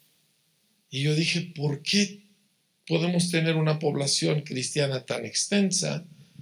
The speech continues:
y no tener ningún efecto?". Yo creo que una gran parte tiene que ver con lo que llamaríamos nosotros una dicotomía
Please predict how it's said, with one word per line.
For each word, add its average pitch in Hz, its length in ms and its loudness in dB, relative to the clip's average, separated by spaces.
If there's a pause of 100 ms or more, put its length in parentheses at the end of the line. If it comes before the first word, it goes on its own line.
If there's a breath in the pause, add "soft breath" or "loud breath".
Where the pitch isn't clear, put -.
(260)
y 156 80 0
no 160 140 2
tener 165 320 0
ningún 156 340 2
efecto?". 170 500 -2 (1080)
Yo 151 220 6
creo 170 160 4
que 180 80 0
una 165 180 4
gran 170 320 2
parte 156 300 2
tiene 151 260 -2
que 135 100 0
ver 143 240 2 (300 loud breath)
con 160 180 4
lo 151 80 6
que 151 160 0
llamaríamos 139 500 2
nosotros - 500 0
una 170 220 4
dicotomía 139 1080 0